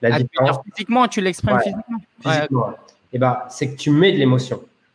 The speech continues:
Speaker 1: Et si t'as été capable de créer des croyances par la répétition et l'émotion, t'es également capable de recréer des croyances avec la répétition et l'émotion. Donc,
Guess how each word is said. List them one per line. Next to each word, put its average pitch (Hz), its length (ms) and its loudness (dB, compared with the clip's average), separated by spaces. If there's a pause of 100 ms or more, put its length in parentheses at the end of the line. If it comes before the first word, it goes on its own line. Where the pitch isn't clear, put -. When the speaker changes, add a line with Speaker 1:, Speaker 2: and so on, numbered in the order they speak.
(240)
Speaker 1:
Et 135 200 2 (180)
si - 180 -8
t'as 202 120 2
été 147 160 0
capable 147 260 0
de 127 80 0
créer 156 300 0
des 135 100 0
croyances 131 500 -2
par 104 460 -6
la 110 160 -4
répétition 113 480 -8
et 104 60 -6
l'émotion, 185 480 -2 (280)
t'es 131 200 -6
également 165 380 4
capable 127 320 2
de 107 60 -2
recréer 147 480 2
des 127 120 2
croyances 117 580 -4
avec 113 260 -6
la 120 60 -4
répétition 110 460 -8
et 107 40 -6
l'émotion. 104 300 -12 (560)
Donc, 123 400 0